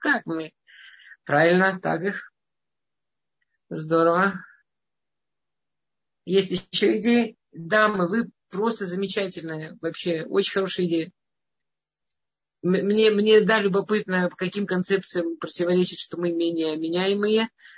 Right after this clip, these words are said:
Мужчин-, э, женщине нужна стойкость, чтобы строить семью. На женщине больше ответственности и требования,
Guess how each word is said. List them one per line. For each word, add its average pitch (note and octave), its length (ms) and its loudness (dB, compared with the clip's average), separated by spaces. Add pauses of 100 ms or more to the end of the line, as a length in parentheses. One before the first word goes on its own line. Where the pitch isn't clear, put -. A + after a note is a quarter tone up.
(160)
Мужчин-, F#3 640 -2
э, E3 220 -2
женщине G3 320 -2
нужна F3 260 -2
стойкость, G#3+ 560 -2
чтобы - 200 -6
строить F#3 300 -2
семью. F3+ 300 -2 (320)
На E3 80 0
женщине F#3 360 0
больше F#3 280 -2
ответственности E3+ 680 -6
и - 20 -8
требования, D#3+ 500 -6